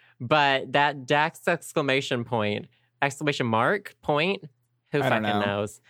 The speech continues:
Speaker 1: No one cares. Uh, she just also doesn't have a personality, and she doesn't
Speaker 2: Yeah.
Speaker 1: have, like, the look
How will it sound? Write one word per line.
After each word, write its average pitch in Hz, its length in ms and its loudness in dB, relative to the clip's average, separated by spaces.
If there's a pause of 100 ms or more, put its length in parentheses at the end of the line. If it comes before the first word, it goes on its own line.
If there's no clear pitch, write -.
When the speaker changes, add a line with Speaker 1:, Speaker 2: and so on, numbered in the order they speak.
(220)
Speaker 1:
No 147 120 0
one 120 140 0
cares. 101 460 -4 (500)
Uh, 135 380 0
she 233 540 0
just 180 260 -2
also 294 380 4
doesn't 196 260 2
have 170 140 2
a 156 80 0
personality, 131 840 2
and 127 160 -2
she 180 100 -4
doesn't 180 180 2
Speaker 2:
Yeah. 117 180 4
Speaker 1:
have, 110 100 -2
like, 170 220 -2
the 170 100 2
look 180 320 0